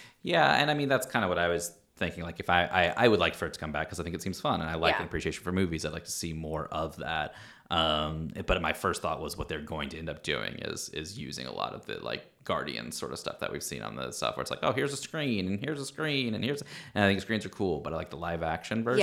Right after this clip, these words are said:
Speaker 2: Yeah, me
Speaker 1: of it.
Speaker 2: too.
Speaker 1: Um, I like live action replicas, and I mean,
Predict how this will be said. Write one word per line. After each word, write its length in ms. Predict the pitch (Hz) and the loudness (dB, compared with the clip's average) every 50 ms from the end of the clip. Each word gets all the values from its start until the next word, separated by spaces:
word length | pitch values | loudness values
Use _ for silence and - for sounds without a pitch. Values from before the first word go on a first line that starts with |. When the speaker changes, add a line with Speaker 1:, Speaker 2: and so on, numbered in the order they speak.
| 180 202 | 4 4
Speaker 2:
Yeah, 60 | - | 2
me 60 | 120 123 | 2 2
Speaker 1:
of 60 | 123 | 2
it. 200 | 127 123 - 160 | 0 0 0 -2
Speaker 2:
too. 80 | 208 196 - - - - - 92 | -6 -8 -10 -14 -18 -6 0 2
Speaker 1:
Um, 280 | 87 82 82 80 76 78 | 4 4 4 2 0 2
I 180 | 82 82 80 80 - | 2 2 0 0 -4
like 300 | - 71 76 71 - - | -8 -8 -8 -8 -6 -6
live 260 | 80 76 73 73 78 | -4 -4 -4 -4 -4
action 320 | 78 78 76 - - 78 78 | -4 -6 -6 -6 -8 -6 -6
replicas, 720 | 71 - - - - - 82 80 80 82 82 - - - - | -6 -6 -6 -8 -6 -4 -2 0 0 0 -2 -4 -8 -6 -4
and 120 | - 95 95 | 0 2 4
I 60 | 101 | 4
mean, 240 | 107 104 101 - | 4 4 2 0